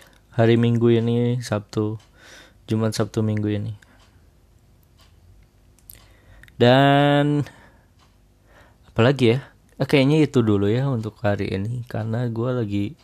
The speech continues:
males, cuman pengen ngabarin aja bahwa sekarang saya pindah di hari Rabu ya, eh,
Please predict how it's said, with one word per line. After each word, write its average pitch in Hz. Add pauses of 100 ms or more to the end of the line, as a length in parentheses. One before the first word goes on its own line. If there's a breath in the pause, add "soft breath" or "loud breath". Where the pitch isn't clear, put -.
(560 soft breath)
males, 98
cuman 113
pengen 104
ngabarin 98
aja 101
bahwa 98 (1700 soft breath)
sekarang 123
saya 123
pindah 110
di 104
hari 101
Rabu 101
ya, 139 (240)
eh, 101